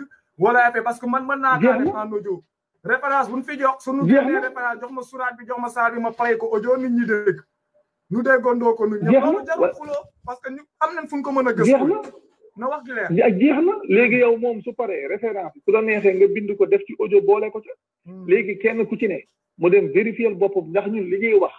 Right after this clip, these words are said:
Speaker 1: Hmm.
Speaker 2: looloo nekk ci téere ba wala newu ca, loolu kese la, loolu jafewul. Ba muy wax loolu jafewul.
Speaker 1: Hmm.
Speaker 2: Li, li, maanaam li mu wax noonu, yonent bi ci boppam, téere yu njëkk yi,
Speaker 1: Hmm.
Speaker 2: téere yu njëkk yi dafa war ci ñun ñëpp ñu gëm.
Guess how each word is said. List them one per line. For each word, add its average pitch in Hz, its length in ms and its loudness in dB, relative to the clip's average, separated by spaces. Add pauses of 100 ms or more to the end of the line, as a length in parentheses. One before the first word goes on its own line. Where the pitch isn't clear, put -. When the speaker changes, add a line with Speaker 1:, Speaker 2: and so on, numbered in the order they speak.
(180)
Speaker 1:
Hmm. 190 260 -16
Speaker 2:
looloo 208 460 4
nekk 202 200 -8 (120)
ci 185 60 -10 (120)
téere 208 240 -2
ba 165 80 -2
wala 165 300 -6
newu 240 200 -4
ca, 320 120 -12
loolu 311 220 0
kese 262 200 0
la, 220 80 6
loolu 269 300 2
jafewul. 180 300 0 (120)
Ba 262 60 0
muy 277 140 -2
wax 185 140 2
loolu 190 300 0
jafewul. 156 300 0 (420)
Speaker 1:
Hmm. 185 220 -20 (800)
Speaker 2:
Li, 208 260 4
li, 226 380 4
maanaam 247 540 4
li 226 160 2
mu 285 120 -4
wax 233 140 2
noonu, 147 480 -8
yonent 247 420 2
bi 196 160 0
ci 214 80 0
boppam, 196 320 2 (180)
téere 262 280 4
yu 214 140 0
njëkk - 200 -2
yi, 131 200 -8 (720)
Speaker 1:
Hmm. 170 160 -18 (880)
Speaker 2:
téere 277 320 4
yu 247 100 2
njëkk 214 220 -2
yi 180 160 2
dafa 202 220 -2
war 220 260 0
ci 240 120 -4
ñun 254 300 0
ñëpp 349 180 4 (380)
ñu 190 140 0
gëm. 170 300 0